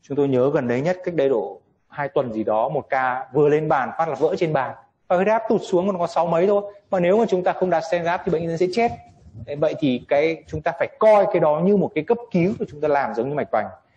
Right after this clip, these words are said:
Thái độ xử trí thì giảm đau, kiểm soát huyết áp và nhịp tim. Thực ra cũng phải nói nhỏ, chỗ này không dám nói to, nhưng mà nói nhỏ là gì ạ? Bạn giảm đau, cứ giảm đau, hạ huyết áp cứ hạ áp, còn can thiệp thì cứ can thiệp. Nếu không chúng ta sẽ không làm được chuyện đó.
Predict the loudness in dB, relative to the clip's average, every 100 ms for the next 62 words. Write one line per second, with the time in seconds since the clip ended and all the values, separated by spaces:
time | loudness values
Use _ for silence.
0 | _ -20 -20 _ _ -2 2 4 4 2
1 | 2 2 2 0 0 2 4 4 0 -4
2 | -2 2 2 2 0 -4 0 0 0 -2
3 | -14 _ _ _ _ _ _ _ -8 -2
4 | 0 2 -2 -4 -8 -14 _ -10 -8 -6
5 | -4 -2 -2 -2 -4 -4 -2 -4 -6 -4
6 | -4 -4 -2 0 2 0 -4 -2 0 0
7 | 0 -2 -2 0 -4 -4 -6 -2 -4 -2
8 | -4 -4 -4 -2 0 2 0 -2 -4 -4
9 | -2 -2 0 0 -2 -4 -4 -6 -6 -6
10 | -6 -4 -4 -6 -8 -4 -2 -2 -2 -4
11 | -4 -20 -12 -4 -2 0 -2 -4 -6 -6
12 | -6 -6 -4 -4 -8 -8 -2 -2 -2